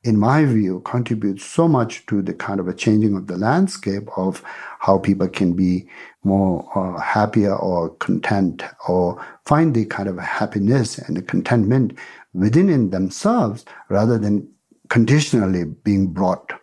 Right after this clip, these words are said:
in their lives. So I really, uh, you know, am,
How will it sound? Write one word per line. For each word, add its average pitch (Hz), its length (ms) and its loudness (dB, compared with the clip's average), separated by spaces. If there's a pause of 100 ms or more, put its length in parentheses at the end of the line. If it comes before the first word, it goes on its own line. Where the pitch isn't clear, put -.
(500)
in 117 180 6
their 87 160 2
lives. - 600 -6 (600)
So 127 160 4
I 123 120 4
really, 120 720 2
uh, 117 60 0
you 104 160 0
know, 90 320 -2
am, 101 320 -2